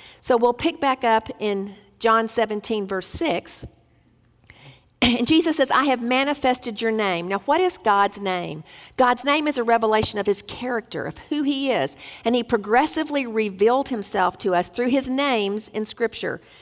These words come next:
So he says, I have manifested your name to the men whom you gave me out of the world. They were yours, and you gave them to me, and they have kept your word. Now they have come to know that everything you have given me is from you. For the words which you gave me, I have given to them.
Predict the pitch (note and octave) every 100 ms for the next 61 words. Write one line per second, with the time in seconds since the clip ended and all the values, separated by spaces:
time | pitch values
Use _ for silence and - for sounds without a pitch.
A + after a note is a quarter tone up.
0 | - - C4+ C4 B3 B3+ C#4+ C#4 A#3+ B3
1 | C4+ D#4+ E4 C4+ C4+ G#3 F#3 G3+ C#4 E4
2 | C#4 G#3 F#3+ G3 G#3+ A3+ A3+ A3+ A3+ A3+
3 | C4+ C#4+ C#4 C#4+ B3 G#3+ A3 A3+ A#3 A3+
4 | G3+ E3 E3 - - F#3 A#3+ D4 D4 C#4
5 | A3+ A3 A3 B3+ - B3 B3 B3+ G#3 B3
6 | D#4+ - G#3+ - F#3 F3 F3 G#3+ - -
7 | A#3+ D4 C#4+ - - - C#4+ - B3 A3+
8 | C4 A3 E3+ - - _ - - B3+ C4
9 | D4+ D4+ D4+ - D4+ D#4+ C#4 A#3 A3 -
10 | B3+ C#4 E4 D#4+ C#4 C4 C4 A3+ G#3 D4+
11 | C#4+ G3 F3 F3 G#3 _ A3+ A3+ - C#4
12 | C4+ D#4+ A3+ E3+ _ _ - - B3+ A#3+
13 | G#3+ G3+ A3 C#4+ - C#4+ C#4 A#3+ B3 B3+
14 | C4 C4+ - G#3 A3 G3+ G#3 A3 A#3 C4
15 | G3 F3